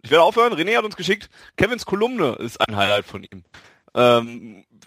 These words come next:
sollte man vielleicht auch noch kurz zwei, drei Wörter zu sagen, was es überhaupt war, auch wenn das <laughs> natürlich so, so, ähm, ja, eigentlich recht selbsterklärend ist. Aber Kevin Großkreuz hat in, äh, ja, zu seiner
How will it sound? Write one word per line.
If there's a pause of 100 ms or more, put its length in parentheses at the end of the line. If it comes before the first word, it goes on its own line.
(180)
sollte
man
vielleicht
auch
noch
kurz
zwei,
drei
Wörter
zu
sagen,
was
es
überhaupt
war, (160)
auch
wenn
das
<laughs>
natürlich
so,
so,
ähm, (140)
ja,
eigentlich
recht
selbsterklärend
ist.
Aber
Kevin
Großkreuz (320)
hat (440)
in,
äh,
ja, (200)
zu
seiner